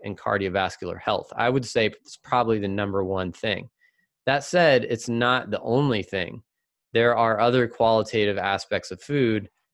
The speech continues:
that impact your cardiovascular and metabolic health. So I think that if you're just focusing on calories and eating junk food, you're probably not gonna be getting everything you could be getting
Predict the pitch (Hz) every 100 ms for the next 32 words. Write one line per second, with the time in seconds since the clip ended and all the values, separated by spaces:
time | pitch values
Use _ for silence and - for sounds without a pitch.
0 | _ - 104 120 117 113 110 101 - -
1 | 104 101 95 - 104 101 98 92 92 -
2 | 95 92 95 95 95 98 92 90 - -
3 | 107 101 - 113 104 120 - 156 147 131
4 | 117 - _ _ - - _ - 120 156
5 | 117 110 110 143 143 - 127 120 - 113
6 | 101 98 151 175 113 107 104 101 - 117
7 | 120 110 98 113 120 - 107 101 95 -
8 | _ _ _ _ _ 127 117 143 143 135
9 | 117 117 113 101 104 104 101 110 113 107
10 | 101 98 107 104 92 107 98 92 98 95
11 | 90 107 107 92 90